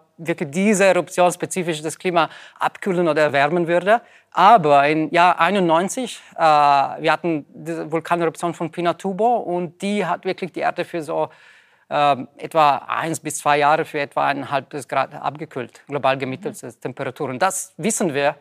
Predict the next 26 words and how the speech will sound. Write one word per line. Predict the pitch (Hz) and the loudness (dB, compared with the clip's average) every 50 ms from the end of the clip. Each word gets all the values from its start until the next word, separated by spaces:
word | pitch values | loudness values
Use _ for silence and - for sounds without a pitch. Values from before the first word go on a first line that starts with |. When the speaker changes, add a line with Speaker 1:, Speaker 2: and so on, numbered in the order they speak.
| _ _ | _ _
Speaker 1:
sehr | - 165 190 190 | 0 2 2 2
gut. | - 180 247 302 _ _ _ _ _ _ _ _ _ _ - | 2 -2 -6 -6 _ _ _ _ _ _ _ _ _ _ -6
Das | 151 147 | -4 -4
ist | 160 151 - | -4 0 2
Jahr | 156 151 156 - - | 2 2 2 4 2
einundneunzig, | 175 202 220 214 208 196 196 190 - 208 | 2 2 2 2 2 2 2 0 0 0
wir | 151 143 | 0 0
hatten | 131 - - 135 | 0 0 -2 -8
Satellitmessungen, | - 143 - 160 165 202 - - 196 180 170 - 196 180 170 170 151 | -8 -6 -6 -4 -4 -4 -4 -2 -4 -4 -4 -4 -4 -4 -4 -4 -2
wir | 127 123 | -2 -2
haben, | 131 123 135 135 131 123 120 - - | -2 -2 -4 -8 -8 -10 -12 -16 -14
äh, | 131 139 147 147 | -10 -10 -8 -8
gute | 139 160 107 - 196 | -6 -8 -6 -6 -4
Messungen. | 170 160 160 - - 180 170 165 170 175 170 - - - - - _ _ - | -4 -4 -6 -6 -6 -6 -4 -4 -4 -6 -8 -12 -20 -20 -20 -20 _ _ -4
Äh, | - 156 143 139 143 | 0 2 2 2 2
und | - - 156 151 147 131 - - _ - | 0 -2 -4 -4 -4 -6 -8 -12 _ -2
ja, | 165 185 185 - - - | -2 -2 -2 -4 -8 -6
also | - 151 - 143 127 _ - | -6 -4 -4 -6 -8 _ -6
deshalb | - 170 170 - 196 170 147 - _ _ _ _ _ _ | -4 -4 -2 0 0 0 -2 -4 _ _ _ _ _ _
von | - - 156 | -8 -6 -4
dieses, | 160 156 151 143 - - _ _ - - - _ _ _ _ | -4 -4 -4 -6 -8 -10 _ _ -20 -20 -20 _ _ _ _
äh, | - 160 143 131 127 | -2 0 0 0 0
natürliches | 135 135 - - 285 233 190 196 170 143 | -2 -4 -2 0 2 2 4 2 2 0
Experiment, | 175 160 - - 190 170 156 156 156 160 185 175 - - - - - | -2 -6 -6 -4 -4 -2 -2 0 -2 -2 -2 -4 -8 -12 -18 -10 -4
äh, | 147 151 147 139 | 0 0 2 0
äh, | 135 | 0